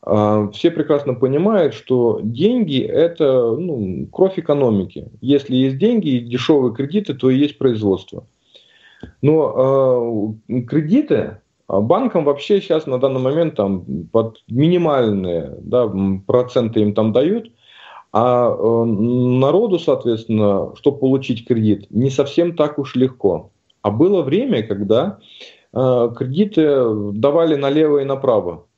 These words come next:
Хоть на жилье, хоть, э, на производство, там, ну, хоть еще что-либо.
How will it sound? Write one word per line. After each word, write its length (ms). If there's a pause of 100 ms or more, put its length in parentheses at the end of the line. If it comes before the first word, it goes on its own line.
(680)
Хоть 320
на 300
жилье, 600
хоть, 380
э, 240
на 360
производство, 960
там, 380
ну, 400
хоть 260
еще 220
что-либо. 580